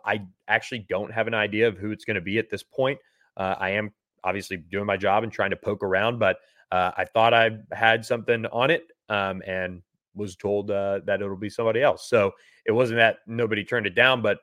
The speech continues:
it was just a quick, "Nope, that's not who it is." So, uh, I took my one guess, uh, at least for now, and, uh, I'll continue to kinda track that. Um, but bowl season is ongoing.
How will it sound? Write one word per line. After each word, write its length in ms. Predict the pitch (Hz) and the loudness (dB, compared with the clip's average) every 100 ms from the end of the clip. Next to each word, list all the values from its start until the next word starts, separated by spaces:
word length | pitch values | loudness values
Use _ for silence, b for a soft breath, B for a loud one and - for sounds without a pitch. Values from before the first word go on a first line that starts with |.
| - | -6
it 60 | |
was 120 | 101 | -10
just 180 | 92 101 | -10 -14
a 40 | 101 | -2
quick, 260 | 113 110 | 0 0
"Nope, 220 | 139 165 - | 0 -2 -2
that's 200 | 113 - | -6 -2
not 160 | 110 | -2
who 120 | 104 110 | -2 0
it 60 | |
is." 280 | 117 143 - b b b | 0 0 -4 b b b
So, 400 | - 113 104 95 - | 0 2 4 2 0
uh, 140 | 101 | 0
I 100 | 98 101 - | 0 -6 -4
took 160 | 131 | -2
my 160 | 120 107 | 2 2
one 220 | 110 113 | 2 2
guess, 320 | 110 110 - - | 2 2 0 -4
uh, 120 | 95 | -2
at 80 | 95 | -2
least 160 | 104 | -6
for 120 | - 110 | -6 -2
now, 280 | 113 135 139 b b - | -2 -2 -6 b b -4
and, 380 | 98 95 95 | -2 0 0
uh, 220 | 92 90 90 | 0 0 0
I'll 160 | 104 98 | -2 -2
continue 400 | 107 98 101 95 | -4 -10 -8 -8
to 80 | |
kinda 200 | 92 98 | -6 -6
track 260 | 87 104 87 - | -2 0 0 4
that. 260 | 120 135 - _ | 6 4 0 _
Um, 360 | 101 98 92 90 | -2 -2 -4 4
but 260 | 147 113 - b b _ | 6 6 -2 b b _
bowl 200 | - 131 | 2 4
season 380 | 123 135 117 120 | 4 0 0 0
is 120 | 117 | 2
ongoing. 680 | 117 113 110 110 110 107 104 | 2 0 0 0 0 -2 -6